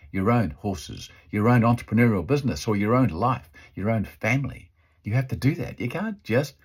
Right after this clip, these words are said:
wish it away. You can do that. You can change and say, "Right, no more this wishy, wishy, wishy stuff. I'm gonna actually get it done.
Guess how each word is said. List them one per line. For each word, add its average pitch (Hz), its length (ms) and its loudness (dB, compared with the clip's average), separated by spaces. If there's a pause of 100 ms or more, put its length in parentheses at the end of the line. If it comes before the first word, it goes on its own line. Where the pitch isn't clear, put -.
wish - 460 -2
it 156 180 -2 (140)
away. 127 500 -6 (800)
You 185 120 -2
can 139 100 -2
do 82 160 -4
that. - 260 -10 (140)
You 147 120 -2
can 147 140 -2
change 135 280 -2
and 90 80 -6
say, 90 160 -2
"Right, 113 280 2
no 170 160 2
more 107 220 0
this 95 240 -8
wishy, 110 260 -2
wishy, - 320 -6
wishy 127 280 -4
stuff. 139 360 -8 (280)
I'm 165 100 -6
gonna 160 160 0
actually 160 220 -4
get 180 160 -2
it - 100 -12
done. 214 280 0